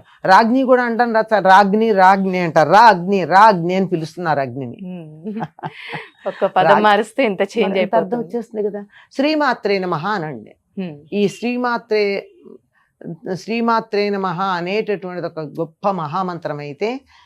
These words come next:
Speaker 1: ఈ లలితా రహస్యనామ సహస్రంలో మొట్టమొదటి దాన్ని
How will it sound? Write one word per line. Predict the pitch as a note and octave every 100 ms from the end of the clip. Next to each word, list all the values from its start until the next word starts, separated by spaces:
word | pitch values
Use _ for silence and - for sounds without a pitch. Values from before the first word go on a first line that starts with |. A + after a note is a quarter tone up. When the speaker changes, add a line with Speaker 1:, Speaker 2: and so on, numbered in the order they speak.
| _ -
Speaker 1:
ఈ | F3 D#3+ D3 C#3 - - - - _ _ _ _ _ _ _ _ _ - - - -
లలితా | D3+ F3+ G#3 A#3
రహస్యనామ | A3 G3 F3+ F#3 F3+ F3
సహస్రంలో | F3+ E3 F3 D#3+ E3+ F3+
మొట్టమొదటి | F#3 E3 F3 F3 D#3+
దాన్ని | D#3 F#3